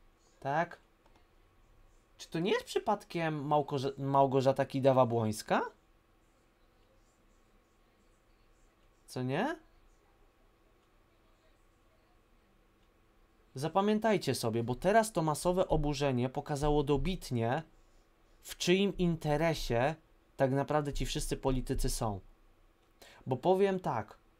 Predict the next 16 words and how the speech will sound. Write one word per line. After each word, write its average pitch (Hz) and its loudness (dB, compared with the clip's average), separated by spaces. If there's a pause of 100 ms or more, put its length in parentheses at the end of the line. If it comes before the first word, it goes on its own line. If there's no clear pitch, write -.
(160)
od 127 -2
Brauna 175 2
po 147 -2
tej 139 0
akcji 135 -6
to 147 -6
nawet 147 -4
konfiarze 143 -2
zaczęli 107 -4
się 107 -6
odwracać. 101 -10 (340)
Jedyny, 175 4
który 143 -2
jeszcze 143 -2
jakkolwiek, 139 0 (1500)
powiedzmy, 143 0